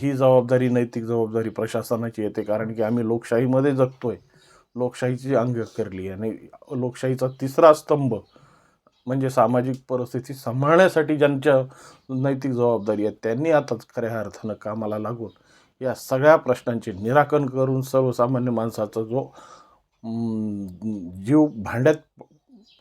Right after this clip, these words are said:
अडकला आहे, तो भांड्यात पाडण्याची जबाबदारी आता ठेवीदारांच्या वतीनं या प्रशासनाची. बघूया सामाजिक परिस्थितीमध्ये ठेवी प्रशासन काय नेमकी भ-, भूमिका घेतं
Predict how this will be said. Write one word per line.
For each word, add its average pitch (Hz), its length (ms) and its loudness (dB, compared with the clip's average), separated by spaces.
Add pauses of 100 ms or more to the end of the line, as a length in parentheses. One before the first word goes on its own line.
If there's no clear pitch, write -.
(160)
अडकला 127 400 0
आहे, 78 180 -6
तो - 320 -14 (320)
भांड्यात 123 480 -8 (120)
पाडण्याची 170 440 0
जबाबदारी 120 640 2
आता 101 200 -6
ठेवीदारांच्या 117 1160 -4
वतीनं 113 380 -8 (260)
या 104 80 -4
प्रशासनाची. 110 840 -8 (500)
बघूया 151 380 4
सामाजिक 117 520 -2
परिस्थितीमध्ये 113 600 -6
ठेवी 127 340 -8
प्रशासन 135 640 -2
काय 185 340 6
नेमकी 160 320 2
भ-, 113 220 -4
भूमिका 117 380 -4
घेतं 104 320 -10